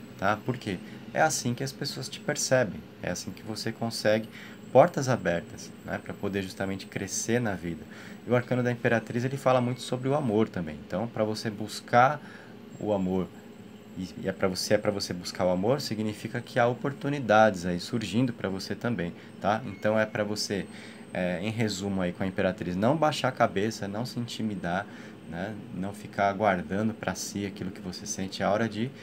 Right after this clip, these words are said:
expressar, é hora de expandir, é momento de crescimento na sua vida. Então, a percepção disso te ajuda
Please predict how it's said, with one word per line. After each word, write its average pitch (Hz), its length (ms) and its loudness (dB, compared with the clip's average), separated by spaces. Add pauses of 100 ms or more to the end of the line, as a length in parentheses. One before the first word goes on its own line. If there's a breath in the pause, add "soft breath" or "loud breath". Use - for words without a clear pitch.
(340 loud breath)
expressar, 104 760 0
é 82 80 -4
hora 92 200 -2
de 95 100 -4
expandir, 107 600 -2 (320 loud breath)
é - 80 -2
momento 104 360 0
de 113 100 -6
crescimento 110 800 0
na 98 100 -4
sua - 180 -2
vida. 104 360 -4 (100)
Então, 104 320 -2
a 107 60 0
percepção 120 800 0
disso 101 320 -4
te - 100 -2
ajuda 98 460 0